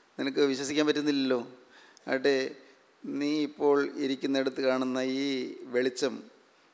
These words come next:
അത് എങ്ങനെയാണ് ഉണ്ടായത്?" "അത് ഇലക്ട്രിസി-, ഇലക്ട്രിസിറ്റി ഉണ്ട്." "ആട്ടെ, ഇത് കാണിച്ചു തരാമോ ഇല-, ഇലക്ട്രിസിറ്റി?"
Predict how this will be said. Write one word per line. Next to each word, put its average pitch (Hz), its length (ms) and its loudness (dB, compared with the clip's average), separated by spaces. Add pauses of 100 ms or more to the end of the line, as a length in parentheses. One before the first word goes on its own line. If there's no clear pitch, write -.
(280)
അത് 123 560 0
എങ്ങനെയാണ് 127 360 -2
ഉണ്ടായത്?" 117 300 0 (340)
"അത് 131 120 0
ഇലക്ട്രിസി-, 190 500 -4
ഇലക്ട്രിസിറ്റി 170 500 0
ഉണ്ട്." 165 160 2 (760)
"ആട്ടെ, 160 140 0
ഇത് 151 80 0
കാണിച്ചു 151 320 2
തരാമോ 127 340 2
ഇല-, 113 140 -4
ഇലക്ട്രിസിറ്റി?" 120 560 -6